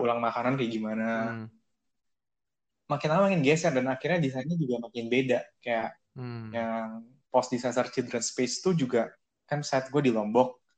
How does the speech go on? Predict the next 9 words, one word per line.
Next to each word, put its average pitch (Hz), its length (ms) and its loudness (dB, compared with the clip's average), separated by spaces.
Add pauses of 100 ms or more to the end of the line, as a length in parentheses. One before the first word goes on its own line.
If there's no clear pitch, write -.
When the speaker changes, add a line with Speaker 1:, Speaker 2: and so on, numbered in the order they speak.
(1300)
Speaker 1:
Apa, 160 420 2 (320)
mikir 202 320 8
nih, 196 160 6 (840)
apa 170 260 2
ya 143 140 6
Speaker 2:
Hmm. 117 160 -6
Speaker 1:
prefab 147 420 6 (220)
buat 135 280 8
orang, 135 600 0